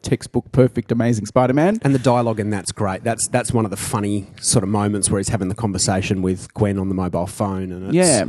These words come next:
Speaker 2: it's quite amusing.
Speaker 1: Uh, and from there, he's sort of, he's struggling with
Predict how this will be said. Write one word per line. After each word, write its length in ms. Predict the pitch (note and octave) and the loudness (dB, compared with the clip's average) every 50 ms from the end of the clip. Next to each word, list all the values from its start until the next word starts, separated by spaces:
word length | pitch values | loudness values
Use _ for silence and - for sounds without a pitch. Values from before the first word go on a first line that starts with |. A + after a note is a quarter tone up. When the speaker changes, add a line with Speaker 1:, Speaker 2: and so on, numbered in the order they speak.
| - - - - - - | -4 -10 -14 -20 -20 -20
Speaker 2:
it's 100 | _ - | _ -18
quite 200 | - - A#2+ - | -4 -2 -2 -2
amusing. 720 | - A2+ G#2 G2 G2+ G#2+ G#2+ G#2 G#2 A2+ A#2+ B2+ C3 C3 B2 - - - - _ _ _ - | 0 0 0 2 2 4 2 2 2 2 2 0 0 -4 -8 -12 -18 -20 -20 _ _ _ -2
Speaker 1:
Uh, 280 | - D3 D3+ D3+ D3+ - | 2 4 4 4 4 4
and 120 | D#3 D#3 D3+ | 2 0 0
from 160 | - F#3 F3 | 0 0 0
there, 180 | F#3+ G#3+ A3+ G3+ | 2 4 4 4
he's 140 | D#3+ C#3+ - | 2 2 2
sort 140 | - D3+ | 4 4
of, 140 | C#3+ C3+ A#2 | 4 4 2
he's 140 | C#3+ C3 - | -2 -2 -2
struggling 580 | - - - D3+ D3 D3 - D3+ C#3+ C#3+ C3+ C3 | -2 4 6 6 6 6 4 4 2 4 4 6
with 460 | C3+ C3 C3 C3 C3 B2 - - - | 6 6 8 6 6 4 0 -12 -20